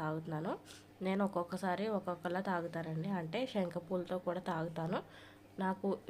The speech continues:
ఎలా వీలుంటే అలా తాగుతానన్నమాట. So ఇంకా టిఫిన్కి అయితే ఇంకా పిల్లలిద్దరూ కూడా వెళ్ళిపోయారు స్కూల్కి. వాళ్ళకైతే అన్నం పెట్టేసాను పెరిగేసేసి. ఇంకా అంటే నైట్ అనుకోలేదన్నమాట వండ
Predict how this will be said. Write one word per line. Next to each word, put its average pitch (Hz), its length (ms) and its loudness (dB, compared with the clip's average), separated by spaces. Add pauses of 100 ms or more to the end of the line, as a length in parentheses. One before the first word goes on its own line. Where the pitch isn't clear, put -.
(120)
ఎలా 185 180 6 (120)
వీలుంటే 180 520 2 (240)
అలా 190 160 2 (120)
తాగుతానన్నమాట. 170 800 -2 (600)
So - 80 -2 (100)
ఇంకా 202 140 2 (100)
టిఫిన్కి 190 360 0
అయితే 202 140 2
ఇంకా 202 260 2
పిల్లలిద్దరూ 185 560 4
కూడా 208 140 4 (100)
వెళ్ళిపోయారు 180 580 2
స్కూల్కి. 170 480 0 (600)
వాళ్ళకైతే 185 460 4
అన్నం 185 280 2
పెట్టేసాను 185 500 0
పెరిగేసేసి. 170 640 -2 (100)
ఇంకా 180 180 0 (680)
అంటే 185 180 0 (140)
నైట్ 185 320 4
అనుకోలేదన్నమాట 185 760 4 (340)
వండ 170 180 2